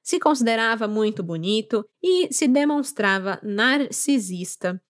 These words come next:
Ele tinha vários perfis nas redes sociais. Era bem aquele homem, é um homem que uma mulher que tem detector de, <laughs> de homem lixo fareja a mil quilômetros de distância e sabe que é golpe. Ele era casado,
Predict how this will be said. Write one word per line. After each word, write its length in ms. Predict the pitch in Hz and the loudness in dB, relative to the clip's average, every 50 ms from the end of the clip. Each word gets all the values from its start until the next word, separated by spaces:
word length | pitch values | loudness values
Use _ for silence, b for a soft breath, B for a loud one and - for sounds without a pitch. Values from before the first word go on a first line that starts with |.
| _ | _
Ele 160 | - 196 202 196 | 6 6 6 6
tinha 260 | 202 - 214 208 202 | 6 2 2 2 0
vários 560 | 202 196 170 208 220 247 277 294 311 294 302 | 0 0 0 2 2 2 4 4 2 2 0
perfis 560 | - - 294 277 - - - 220 214 214 202 | 0 -2 -2 -2 -2 -4 -2 -2 0 0 0
nas 180 | 208 202 190 190 | 0 -2 -2 0
redes 280 | - 226 196 180 196 | 0 0 0 0 -2
sociais. 800 | - - 202 202 - - 247 247 214 185 180 185 196 196 - - _ _ _ - | -4 -2 -2 -2 0 2 4 4 4 4 2 2 0 -2 -4 -6 _ _ _ 0
Era 200 | 523 359 370 359 | 2 2 4 4
bem 300 | 302 302 277 285 349 370 | 4 4 4 4 4 2
aquele 340 | 349 339 - 330 269 262 247 | -2 -2 0 0 2 2 2
homem, 800 | 240 240 226 233 226 226 214 208 196 190 190 180 175 - 131 - _ _ - | 2 2 0 0 0 0 0 0 0 -2 -4 -6 -8 -10 -10 -14 _ _ -8
é 180 | 508 494 480 | -6 -4 0
um 40 | 370 | 2
homem 200 | 311 311 311 311 | 2 2 2 2
que 80 | 302 277 | 2 2
uma 100 | 277 254 | 2 2
mulher 360 | 247 247 233 226 214 226 233 | 2 0 0 0 0 0 -2
que 120 | 233 - | -4 -6
tem 240 | - - 226 214 214 | -2 0 0 2 2
detector 600 | 202 208 208 - 196 - - - 226 214 214 208 | 0 -2 -2 -4 -6 -6 -4 0 2 2 2 2
de, 240 | 202 185 196 233 220 220 - 247 | 0 0 2 2 2 2 2 0
<laughs> 80 | - - | 0 0
de 140 | 185 170 202 | -2 0 0
homem 300 | 196 190 190 185 185 185 | 0 0 0 -2 -4 0
lixo 480 | 190 233 269 254 247 - - 196 190 - _ _ | 4 6 6 6 4 2 -2 -2 -2 -4 _ _
fareja 760 | - - - 269 247 240 226 214 220 220 214 226 233 226 - - | -8 -2 2 2 4 4 4 4 4 2 2 0 -2 -2 -2 -2
a 100 | - 240 | -4 -2
mil 220 | 233 233 277 330 330 | 0 2 2 2 2
quilômetros 500 | - 320 294 277 277 277 269 277 285 247 | 2 0 2 2 2 0 0 0 0 0
de 100 | 254 262 | 0 0
distância 540 | 269 285 285 - - 208 202 202 208 - | 0 -2 -2 0 0 2 2 0 -2 -2
e 80 | 214 233 | -4 -4
sabe 380 | 220 - - 214 196 202 202 220 | -2 -2 0 2 2 2 0 -4
que 360 | 214 - 226 214 220 214 - - | -6 -4 -2 -2 -2 -2 -4 -4
é 100 | - 214 | -4 -4
golpe. 600 | 226 220 185 170 156 156 170 - - - - 180 - _ _ _ - 240 | -2 -2 -2 -2 -4 -4 -6 -10 -14 -16 -16 -16 -16 _ _ _ -2 0
Ele 120 | 247 240 | 2 4
era 120 | 226 196 | 2 2
casado, 880 | 196 - - 165 165 165 175 185 190 202 214 220 220 208 220 214 214 | 0 0 -2 -6 -4 -4 -2 0 2 2 2 2 0 0 -2 -2 -4